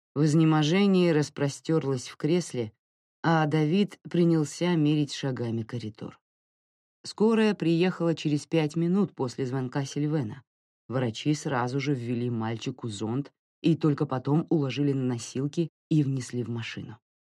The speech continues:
Давид и Летиция договорились, что будут сопровождать сына, и скорая помчалась по улицам на всех парах, включив сирену. По дороге мальчик всё время стонал, закатив глаза, и дёргался в судорогах.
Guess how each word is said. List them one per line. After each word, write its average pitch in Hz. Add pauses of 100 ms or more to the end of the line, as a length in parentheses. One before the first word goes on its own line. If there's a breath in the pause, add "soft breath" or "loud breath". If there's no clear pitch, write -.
(400)
Давид 147
и 156
Летиция 160
договорились, 127 (120)
что -
будут 143
сопровождать 165
сына, 113 (400)
и 123
скорая 156
помчалась 120
по -
улицам 139
на 127
всех 123
парах, 139 (160)
включив 113
сирену. 104 (960)
По -
дороге 185
мальчик 180
всё -
время 160
стонал, 147
закатив 127
глаза, 120 (320)
и 139
дёргался 113
в -
судорогах. -